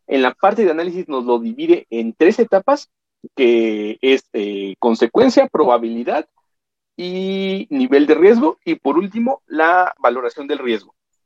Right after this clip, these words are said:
Entonces, vamos a tener herramientas, eh, no dedicadas, pero que sí nos, nos aportan o nos funcionan más para una etapa o para otra. Y era justamente lo que, lo que platicaba con,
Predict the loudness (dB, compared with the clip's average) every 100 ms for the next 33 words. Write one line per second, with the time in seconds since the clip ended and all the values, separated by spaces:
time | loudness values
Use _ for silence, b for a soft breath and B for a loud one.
0 | _ -12 -6 -2 0 -2 -2 _ _ _
1 | -4 -2 0 -2 -2 -2 -4 -2 0 0
2 | 0 -2 -4 -2 -2 -4 _ _ -8 -6
3 | 0 0 0 -6 -6 -4 -2 -6 _ _
4 | -6 -6 -6 -10 -16 -6 -2 0 0 -2
5 | _ _ _ -2 -2 0 -2 -2 _ 2
6 | 4 0 -2 -4 -4 -4 -8 -8 -8 -4
7 | -2 0 0 -2 _ 0 2 2 -2 -8
8 | -10 -4 -4 -4 -6 -8 -12 -12 -10 -8
9 | -8 -2 0 0 -4 -12 _ _ _ _
10 | -6 -2 -2 -4 -4 -4 -2 -2 -2 0
11 | 0 -2 -2 -6 -6 -10 -8 -8 0 2
12 | 2 0 -2 -4 -6 -10 -12